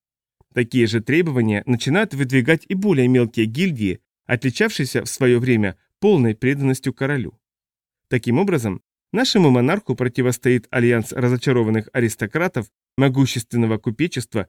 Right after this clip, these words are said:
и городских ремесленников. Король не может уступить этому союзу,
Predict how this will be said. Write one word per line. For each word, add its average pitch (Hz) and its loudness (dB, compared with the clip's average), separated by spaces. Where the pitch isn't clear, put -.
и 123 -6
городских 120 0
ремесленников. 98 -6
Король 226 2
не 214 4
может 135 0
уступить 151 -4
этому 123 0
союзу, 104 0